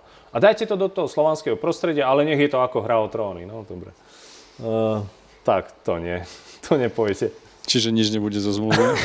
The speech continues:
Speaker 1: No, už
Speaker 2: A
Speaker 1: s ním mám, len ako zatiaľ sme ju nejakým spôsobom nere-, nerealizovane naplnili.
Speaker 2: No, ešte mi napadá teraz, že keď sme sa bavili o tom, že máš nejaké postavy,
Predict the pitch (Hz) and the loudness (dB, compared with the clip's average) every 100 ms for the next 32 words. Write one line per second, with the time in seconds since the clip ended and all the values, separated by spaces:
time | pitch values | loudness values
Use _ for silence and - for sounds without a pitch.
0 | 170 - - - - - - - 180 - | -2 -2 -12 -20 -20 -20 -20 -16 -16 -16
1 | - 262 240 220 233 185 180 170 120 117 | -6 2 6 6 4 0 0 0 0 -2
2 | 113 110 117 113 170 196 123 131 110 113 | -4 -2 -2 -2 0 2 2 2 -2 -6
3 | - - - - 117 120 113 113 107 117 | -16 -20 -20 -10 -4 0 0 0 -2 -4
4 | 104 113 - 113 110 107 107 110 110 110 | -2 -2 -2 -2 0 0 -2 -2 -2 0
5 | 101 98 104 104 101 98 - 95 92 92 | 0 -2 -4 -4 -6 -8 -8 -8 -6 -8
6 | - - - - - _ _ _ - 120 | -14 -20 -20 -20 -20 _ _ _ -6 -2
7 | 113 117 120 117 110 120 113 113 110 107 | 0 -2 -4 -2 -2 0 0 0 0 -2
8 | 110 123 113 113 110 110 113 110 117 113 | -4 -4 -2 0 2 4 2 0 -2 -4
9 | 110 110 113 107 113 110 - 110 113 | -2 -2 -2 -4 -2 -2 0 0 0